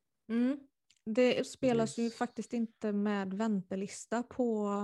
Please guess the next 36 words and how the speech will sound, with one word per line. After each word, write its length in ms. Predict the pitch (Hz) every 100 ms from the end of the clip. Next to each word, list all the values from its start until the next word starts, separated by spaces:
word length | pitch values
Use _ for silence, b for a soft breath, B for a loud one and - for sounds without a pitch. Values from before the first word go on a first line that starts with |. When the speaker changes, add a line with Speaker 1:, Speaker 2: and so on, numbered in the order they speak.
| 208
Speaker 1:
Mellgrens 520 | 202 202 190 190 190
event, 340 | 202 190 202 226
utan 240 | 208 208
man 180 | 202 208
köper 540 | - 220 190 - 202
platser 460 | 196 220 - - 202
genom 380 | 196 208 196 196
hans 280 | 185 180 -
butik, 840 | 196 - 285 240 - - - - _ b b b b b
Speaker 2:
Aha. 320 | 170 180 208 214
Speaker 1:
eh, 420 | 208 202 196 190 -
på 280 | - 190 185
D 200 | 185 196
G 100 | 196
Events 300 | 190 180 185
hemsida. 540 | 208 185 - 170 165 240 _ b b b b b _ _ _
Så 140 | 208
att 240 | 190 - _
när 140 | 220 208
det 80 |
poppar 320 | 208 208 220 226
upp 180 | 226
en 100 | 233
ledig 280 | 220 196 175
tid 280 | - 220 185
så 120 | -
är 120 | 180
det 80 | 175
liksom 280 | 196 - 175
först 220 | 190 -
till 100 | 180
kvarn 260 | - 196 202
med 160 | 208 190
att 100 | -
ta 160 | 180
platsen. 460 | 180 - - 226